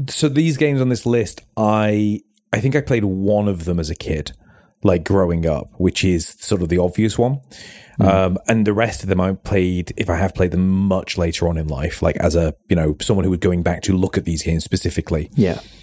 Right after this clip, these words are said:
Speaker 1: So yeah, we're, we're still a little bit too young to be playing games at this point, 'cause my first console was a snes, which is
Speaker 2: Mm.
Speaker 1: what we're gonna be talk-, one of the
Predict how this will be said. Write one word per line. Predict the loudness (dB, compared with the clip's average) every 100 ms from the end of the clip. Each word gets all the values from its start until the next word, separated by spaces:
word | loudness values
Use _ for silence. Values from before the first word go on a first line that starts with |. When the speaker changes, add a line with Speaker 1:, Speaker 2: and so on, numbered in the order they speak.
| -20 -20 -6
Speaker 1:
So | 0
yeah, | 2 4
we're, | 2 2
we're | 0 0
still | 0
a | 2
little | 0 0 -2 -4 -2
bit | -2 -2
too | -2
young | 0 0 0
to | -2
be | -4
playing | -2 -2
games | -2 -2
at | -4
this | -6
point, | -6 -2
'cause | 0
my | 0
first | 2 0 0
console | 0 0 0 0 -2
was | 0 -2 0
a | -6
snes, | -2 -2 -2 -6 -8
which | 0 4
is | 4
Speaker 2:
Mm. | 4
Speaker 1:
what | 2 0
we're | -2
gonna | 0
be | 0
talk-, | 0 2
one | 2 2
of |
the | -2